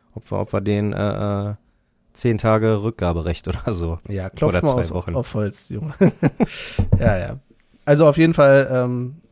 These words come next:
Speaker 2: an wen natürlich bei diesem Transfer wieder niemand gedacht hat, ist an uns.
Speaker 1: An die Fans.
Speaker 2: Ja,
Speaker 1: An die
Speaker 2: vor allen Dingen an
Speaker 1: Fans.
Speaker 2: uns.
Speaker 1: An
Speaker 2: An
Speaker 1: uns,
Speaker 2: uns
Speaker 1: ja.
Speaker 2: als Podcast, weil du hast es eben schon gesagt, irgendwie, Michel tut dir da leid und ich musste sofort wieder überlegen, welchen meinst du denn jetzt?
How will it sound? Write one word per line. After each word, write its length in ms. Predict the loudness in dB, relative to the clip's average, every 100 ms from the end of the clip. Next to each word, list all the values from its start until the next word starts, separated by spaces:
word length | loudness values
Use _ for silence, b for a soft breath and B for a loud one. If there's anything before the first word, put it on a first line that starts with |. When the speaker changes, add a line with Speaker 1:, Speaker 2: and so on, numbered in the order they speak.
| _ _ -6
Speaker 2:
an 160 | -2
wen 120 | 2 2
natürlich 360 | 2 -2 -2
bei 80 | -2
diesem 180 | -2 -4
Transfer 400 | -2 2 2 2
wieder 160 | 2
niemand 280 | 2 2 2
gedacht 320 | 0 -2 -2
hat, 220 | -4 -4 -6
ist 320 | -8 -10 -10
an 140 | -2
uns. 40 | 2
Speaker 1:
An 60 | 4
die 80 | 6
Fans. 480 | 4 4 0 -8 -12 -20 _ _ _ _ _ 2
Speaker 2:
Ja, 140 | 4
Speaker 1:
An 40 |
die 60 | 6
Speaker 2:
vor 80 | 6
allen 80 | 6
Dingen 180 | 6 4
an 60 |
Speaker 1:
Fans. 80 | 2
Speaker 2:
uns. 360 | 0 -4 -14 -20 _
Speaker 1:
An 140 | -6 -4
Speaker 2:
An 80 | -2
Speaker 1:
uns, 100 | 0
Speaker 2:
uns 120 | 2
Speaker 1:
ja. 80 | 2
Speaker 2:
als 100 | 2
Podcast, 720 | 2 0 2 2 2 -2 -16 _ _ _ _ _
weil 100 | 0
du 80 | 4
hast 160 | 4 2
es 80 | -2
eben 240 | 0 0
schon 200 | 2 0
gesagt, 480 | 0 0 0 0 -4
irgendwie, 440 | -4 -2 -4 -4 0
Michel 320 | 0 2 0
tut 200 | 0 0
dir 100 | 2
da 120 | 4
leid 400 | 4 4 4 2
und 100 | 0
ich 220 | -4 -6 -4
musste 220 | -4 -4
sofort 340 | -4 -2 -2
wieder 160 | 0 0
überlegen, 380 | 2 0 0 -2
welchen 200 | -4 -2
meinst 220 | -4 -2
du 40 |
denn 160 | -2 -2
jetzt? 260 | -2 -6